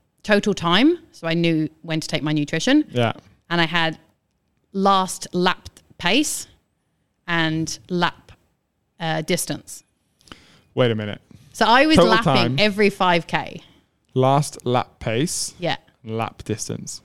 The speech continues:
Speaker 2: Yeah. Okay.
Speaker 1: So every five K, I would hit lap. And then I would see what my time was for that five K.
Speaker 2: Oh,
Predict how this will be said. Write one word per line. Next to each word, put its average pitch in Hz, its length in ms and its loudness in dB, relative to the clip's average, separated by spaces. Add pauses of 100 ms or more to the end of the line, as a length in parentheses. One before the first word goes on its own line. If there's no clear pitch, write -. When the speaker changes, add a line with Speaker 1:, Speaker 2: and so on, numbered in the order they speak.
(140)
Speaker 2:
Yeah. - 160 -4 (180)
Okay. 113 280 -6 (100)
Speaker 1:
So 190 240 -2
every 240 260 2
five 196 300 2
K, 185 320 0
I 180 100 -2
would 170 100 -2
hit - 180 -6
lap. 165 360 -4 (500)
And 185 180 0
then 202 120 2
I 196 120 2
would 170 120 -2
see 190 440 2
what 185 240 -4
my 165 280 0
time 185 420 0
was 175 440 0
for - 140 -4
that 160 180 -2
five 151 260 -4
K. - 380 -4
Speaker 2:
Oh, - 300 -2